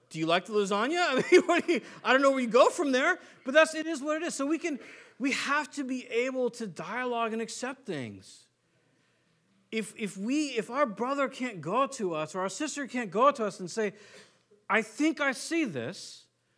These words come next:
and it's concerning to me," if we can't receive that,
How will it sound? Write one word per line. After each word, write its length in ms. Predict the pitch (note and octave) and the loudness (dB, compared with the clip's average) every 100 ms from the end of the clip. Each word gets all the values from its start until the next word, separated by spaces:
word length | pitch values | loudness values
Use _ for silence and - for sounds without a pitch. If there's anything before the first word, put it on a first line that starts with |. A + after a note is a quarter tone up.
| _ _ _ _ - | _ _ _ _ -4
and 140 | G3+ | 0
it's 140 | D#4 - | 0 0
concerning 580 | C4+ G#3+ D4 E4 C#4 G3 | -2 0 2 2 2 -2
to 140 | D#3+ | -6
me," 380 | C3 G#2+ A#2+ A3 _ _ _ _ _ _ _ - | -6 -6 -10 -14 _ _ _ _ _ _ _ -4
if 180 | G3+ F#3 | -4 2
we 200 | D4 F4 | 2 2
can't 340 | E4+ F4 D4 | 2 0 2
receive 720 | A#3 - - B3+ D#4+ F4+ B3 | 0 -2 -4 -2 0 0 -2
that, 340 | D#3 C#3 D3+ | -4 -4 -4